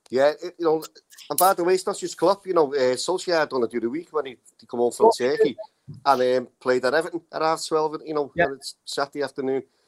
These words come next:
Speaker 1: Uh, Guardiola, as you go, it's, you know, it's, listen, all these teams that play in Europe, they've got to sort of be,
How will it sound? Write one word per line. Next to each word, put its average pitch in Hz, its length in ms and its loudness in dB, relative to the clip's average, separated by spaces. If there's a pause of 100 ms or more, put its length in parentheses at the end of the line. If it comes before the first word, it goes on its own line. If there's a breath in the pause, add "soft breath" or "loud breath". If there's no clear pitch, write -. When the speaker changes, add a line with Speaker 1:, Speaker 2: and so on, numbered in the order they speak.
(400)
Speaker 1:
Uh, 123 200 2 (220)
Guardiola, 156 540 2
as 151 100 -4
you - 40 -8
go, 151 220 2
it's, - 220 -12
you 185 80 -6
know, 170 120 4
it's, - 160 -8 (440)
listen, 180 240 0
all 233 120 6
these 220 180 -8
teams 175 220 0
that 175 140 -2
play 160 220 2
in 143 80 -2
Europe, 143 360 4
they've 135 120 -14
got 156 60 -2
to 202 100 -8
sort 156 280 0
of 113 100 -8
be, 120 220 -2